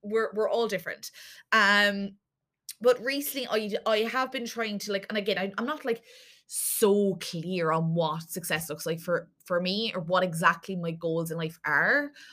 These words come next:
but definitely what success looked like for me, just to kinda give you an example or examples of what I've kind of, like, helped, what I've kind of narrowed down,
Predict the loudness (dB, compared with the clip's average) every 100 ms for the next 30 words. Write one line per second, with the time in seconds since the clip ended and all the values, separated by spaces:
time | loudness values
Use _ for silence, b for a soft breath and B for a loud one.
0 | B _ 6 6 8 4 4 -2 0 -2
1 | -4 -4 -2 -2 -6 -4 -4 -4 -4 -4
2 | -2 0 -2 -2 -6 -6 -4 -4 -4 -4
3 | -4 -4 -2 4 4 4 0 0 -2 -6
4 | B B B B _ _ _ 2 2 4
5 | 0 6 6 6 4 4 2 4 2 4
6 | 2 2 0 -4 0 -2 -2 -6 0 0
7 | 0 _ 0 2 2 0 -8 _ _ -4
8 | -4 -2 -2 0 6 6 6 4 2 2
9 | 0 -2